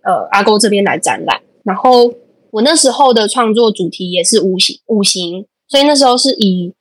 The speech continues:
传统那种闽南式的这种民房的那个马背做创作。然后那时候就有一个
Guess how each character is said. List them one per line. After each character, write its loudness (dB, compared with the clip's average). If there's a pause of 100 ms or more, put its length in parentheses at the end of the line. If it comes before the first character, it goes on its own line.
(120)
传 0
统 2
那 2
种 -2 (140)
闽 4
南 4
式 4
的 4
这 0
种 2
民 4
房 -2 (160)
的 0
那 4
个 4
马 2
背 2
做 2
创 -4
作。 -2 (440)
然 0
后 4 (920)
那 2
时 2
候 4
就 2
有 2
一 -2
个 -2